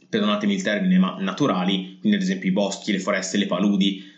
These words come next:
Infatti i romani e i greci erano grandi costruttori di città, erano ba-, la loro società stessa si basava sulle città e quindi erano coloro che si mettevano contro la natura, mettevano contro tutta una serie di anche animali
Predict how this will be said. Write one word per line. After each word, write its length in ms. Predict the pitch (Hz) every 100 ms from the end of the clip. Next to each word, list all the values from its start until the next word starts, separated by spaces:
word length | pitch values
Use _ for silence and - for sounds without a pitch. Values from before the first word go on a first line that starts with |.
| _
Infatti 340 | 127 123 123 117
i 40 |
romani 240 | 110 107
e 20 | 107
i 40 |
greci 300 | 107 104 -
erano 220 | 104 98
grandi 360 | 95 107 107 101
costruttori 540 | 92 - 95 - 95
di 460 | 95 98 98 - - _
città, 680 | - - - 95 90 - -
erano 440 | - 98 98 92
ba-, 260 | - 104 -
la 160 | 107 107
loro 480 | 117 117 113 - -
società 400 | - 190 208 -
stessa 260 | 147 -
si 120 | -
basava 320 | 98 101 101 90
sulle 240 | 101 92
città 480 | 98 - 92 90 - - - - _ -
e 100 | 147
quindi 460 | 175 170 135 123
erano 300 | 120 117 117
coloro 240 | - 135 131
che 80 | -
si 540 | - 113 113 - - _
mettevano 440 | 113 113 120 113
contro 320 | - 92 98
la 60 | 104
natura, 320 | 104 104 101
mettevano 340 | 104 117 110 113
contro 420 | 160 135 117 101
tutta 200 | - 110
una 80 | 104
serie 320 | 117 98 98
di 100 | 101
anche 260 | 104 104
animali 640 | 90 95 131 104 101 -